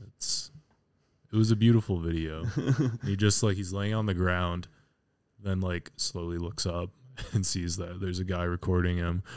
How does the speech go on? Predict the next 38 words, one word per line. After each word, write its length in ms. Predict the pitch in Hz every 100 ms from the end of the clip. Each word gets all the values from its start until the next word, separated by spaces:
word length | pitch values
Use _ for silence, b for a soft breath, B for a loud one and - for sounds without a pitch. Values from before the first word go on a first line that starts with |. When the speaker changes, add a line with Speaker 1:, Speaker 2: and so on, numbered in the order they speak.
| 107
Speaker 1:
which 180 | 127 143
honestly 360 | 147 156 135
is 100 | 110
pretty 220 | - 107 87
creepy. 540 | - 85 82 85 92 -
Speaker 2:
How 160 | 123
is 180 | 131 123
he, 280 | 139 131 123 92 -
uh, 40 | 95
d-, 600 | 101 95 104 110 107 104
did 140 | 110 117
he 60 |
seem 220 | 113 139 131
like 120 | 113
he 80 | 123
was 160 | 120
a 60 | 107
golfer? 600 | 98 104 113 165 185 180 - - _ - -
Speaker 1:
Yeah. 400 | 110 110 107 101 - _ -
Speaker 2:
Oh, 180 | 131 127
Speaker 1:
They 60 |
Speaker 2:
that's 100 | 127
Speaker 1:
all 60 | 156
Speaker 2:
e- 40 |
Speaker 1:
looked 120 | -
like 140 | 101 87
golfers. 480 | 92 92 98 92 101
Like, 100 | 101
he 100 | 110
was 140 | 107
in 140 | 110 104
classic, 460 | 101 92 87 92
like, 200 | 92 90
tan 300 | - 90 90
khakis 560 | 92 90 87 92 87 87
and, 120 | 87
like, 180 | 90 87
a, 320 | 85 87 87